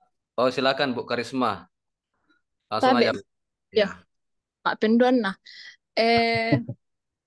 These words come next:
Speaker 2: di Tara-, di Bethlehem Tarakan ini ada salah satu program diakonia tentang, eh, memberi, apa, suntik orang mati itu secara gratis. Jadi, eh,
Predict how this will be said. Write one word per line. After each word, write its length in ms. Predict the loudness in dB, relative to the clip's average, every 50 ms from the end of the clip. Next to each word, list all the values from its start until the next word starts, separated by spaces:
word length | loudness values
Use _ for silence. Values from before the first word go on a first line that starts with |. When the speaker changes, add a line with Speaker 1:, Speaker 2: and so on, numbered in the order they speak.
| _ -10
Speaker 2:
di 220 | -8 -6 -6 -6 -6 -4
Tara-, 320 | -2 -2 0 0 -2 -4 -4
di 320 | -4 -4 -4 -4 -6 -4
Bethlehem 560 | -2 -2 0 0 0 -2 -2 -2 -2 -4 -4
Tarakan 480 | -4 -4 -4 -4 -6 -6 -8 -10 -10 -10
ini 400 | -10 -8 -6 -4 -2 -2 -4 -4
ada 320 | -6 -8 -6 -6 -6 -6
salah 280 | -6 -8 -6 -6 -6 -6
satu 520 | -4 -6 -6 -6 -8 _ -4 -4 -4 -4 _ _
program 600 | -6 -6 -6 -6 -4 -4 -4 -4 -4 -6 -16 -20 _
diakonia 960 | -12 -6 -2 -2 -2 -2 -4 -4 -2 -2 -2 -2 -4 -6 -4 -4 -4 -4 -6 _ _ _ _ _ _ _ _ _ _ _ _ _ _ _ _ _ _ -2
tentang, 800 | 0 0 0 -2 -2 0 0 2 2 2 0 0 0 0 0 -2 -4 _ _ _ _ _ _ _ _ _ _ -6 -4
eh, 120 | -2 0
memberi, 840 | 0 0 0 0 0 2 2 2 2 2 2 2 2 2 2 0 -2 -6 -14 _ _ _ _ _ _ _ _ _ _ _ _ _ _ -6
apa, 280 | -4 0 0 0 0
suntik 400 | 0 2 2 4 4 4 4 4
orang 240 | 4 4 4 4 2
mati 400 | 0 0 -2 -2 -2 -4 -6 -6
itu 80 | -6 -6
secara 280 | -2 0 0 0 0 -2
gratis. 480 | -2 0 2 2 2 0 -4 -10 -12 -10
Jadi, 400 | -10 -10 -8 -8 -8 -8 -8 -10 -12 _ _ _ -20 -20 _ _ _ _ _ _ -4
eh, 520 | 0 2 2 4 4 4 4 4 2 2